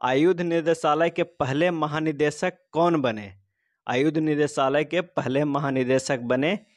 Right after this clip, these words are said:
ई आर शेख। नेक्स्ट है,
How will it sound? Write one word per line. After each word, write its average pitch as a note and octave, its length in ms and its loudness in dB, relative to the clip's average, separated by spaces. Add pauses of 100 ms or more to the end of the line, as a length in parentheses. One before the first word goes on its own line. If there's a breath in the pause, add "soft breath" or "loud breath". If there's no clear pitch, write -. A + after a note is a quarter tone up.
(300 soft breath)
ई C#3+ 260 4
आर D3+ 240 2 (160)
शेख। C#3 500 -2 (1080)
नेक्स्ट C#3+ 400 -4
है, E3+ 100 4